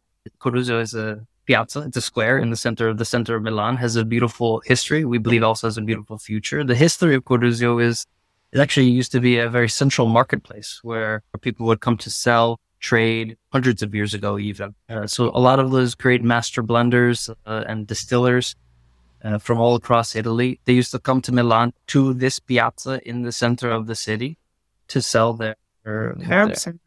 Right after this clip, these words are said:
Speaker 1: herbs,
Speaker 2: botanicals,
Speaker 1: botanicals,
Speaker 2: spices.
Speaker 1: their aperitifs,
Speaker 2: Yeah,
Speaker 1: et cetera,
Speaker 2: everything.
Speaker 1: et cetera.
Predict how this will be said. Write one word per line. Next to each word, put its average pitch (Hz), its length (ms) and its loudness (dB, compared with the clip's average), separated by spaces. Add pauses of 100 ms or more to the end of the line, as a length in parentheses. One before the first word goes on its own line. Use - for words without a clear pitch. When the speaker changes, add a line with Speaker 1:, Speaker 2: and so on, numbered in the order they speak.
(200)
Speaker 1:
herbs, 165 360 2
Speaker 2:
botanicals, 147 200 -6
Speaker 1:
botanicals, 127 680 2
Speaker 2:
spices. - 340 -14
Speaker 1:
their 127 160 2
aperitifs, 127 640 2
Speaker 2:
Yeah, 180 180 2
Speaker 1:
et 113 160 -10
cetera, 127 240 -4
Speaker 2:
everything. 175 300 -4
Speaker 1:
et 165 80 -12
cetera. 117 180 -20